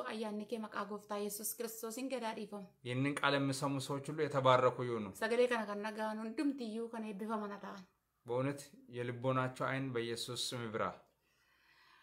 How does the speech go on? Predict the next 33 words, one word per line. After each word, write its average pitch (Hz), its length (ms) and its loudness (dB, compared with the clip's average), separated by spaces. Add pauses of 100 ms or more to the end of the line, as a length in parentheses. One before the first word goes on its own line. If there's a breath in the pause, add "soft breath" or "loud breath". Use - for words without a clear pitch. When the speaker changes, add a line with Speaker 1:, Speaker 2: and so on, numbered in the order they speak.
(500 soft breath)
Speaker 1:
Iji 220 160 -4
laphee 226 320 -2
isaaniidhaa 208 520 -6
maqaa 208 240 -6
Yesuusiin 202 480 -6
haa 196 140 -10
banamuuf. 196 360 -10
Speaker 2:
እልፍ 147 480 2
በሉ። 131 240 4 (840)
Speaker 1:
Haa 226 60 -6
dabarfatan. 240 520 -2 (640)
Speaker 2:
የሰራዊት 143 520 2
ጌታ 143 240 0
እግዚአብሔር 143 500 2
በሕይወታቸው 143 640 0
ለውጥ 139 300 6
ይምጣ። 127 220 -2 (540)
Speaker 1:
Jireenya 240 280 2
isaanii 214 280 -2
irratti 214 240 -6
jijjiiramni 208 480 -4
haa 208 120 -2
dhufu. - 200 -12
Speaker 2:
ፈጽሞ 156 480 0
የተለወጡ 151 580 6
ይሁኑ። 131 240 2 (500)
Speaker 1:
Raawwatanii 226 520 2
kan 247 140 0
jijjiiraman 220 420 0
haa 190 100 -8
ta'an. 202 180 -6
Speaker 2:
የትኛው 180 480 4
ማለት 170 260 6